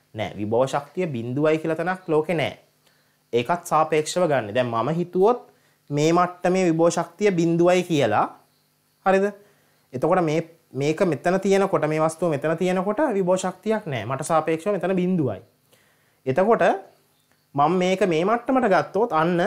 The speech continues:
එම් ජී එච් මෙයාගේ ස්කන්ධය, ගුරුත්වාකර්ෂණ ක්ෂේත්‍ර තීව්‍රතාව G, හරිද? මේ උස ප්‍රමාණය H. හරිද? අන්න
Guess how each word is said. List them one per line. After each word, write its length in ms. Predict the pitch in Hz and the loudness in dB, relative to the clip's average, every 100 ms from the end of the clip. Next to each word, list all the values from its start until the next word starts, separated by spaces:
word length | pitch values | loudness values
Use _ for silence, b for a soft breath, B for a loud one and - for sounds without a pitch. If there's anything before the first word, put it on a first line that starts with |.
| 453 - _ _ - | -2 -10 _ _ -2
එම් 140 | 151 180 | 2 2
ජී 260 | 175 226 202 | 0 2 2
එච් 200 | 123 - | 0 -2
මෙයාගේ 380 | 143 147 139 135 | -2 0 0 -4
ස්කන්ධය, 500 | - 147 151 175 240 370 - | -4 -2 0 2 2 0 -10
ගුරුත්වාකර්ෂණ 840 | - 147 143 143 147 147 143 143 143 | -6 -2 -2 2 2 2 0 -2 -4
ක්ෂේත්‍ර 280 | 135 143 | -4 -6
තීව්‍රතාව 600 | 139 131 135 135 139 139 | -2 0 0 0 2 2
G, 120 | 127 127 156 240 - - | 0 -2 0 0 -4 -14
හරිද? 340 | - 175 208 226 b b b | -4 0 0 -2 b b b
මේ 120 | 160 | 0
උස 120 | 160 170 | 2 2
ප්‍රමාණය 520 | 185 180 165 214 214 | 2 2 2 2 0
H. 260 | - - - _ _ _ _ _ _ _ | -2 -8 -10 _ _ _ _ _ _ _
හරිද? 260 | 190 196 208 b b b - | 0 2 0 b b b -4
අන්න 260 | 135 170 | 0 2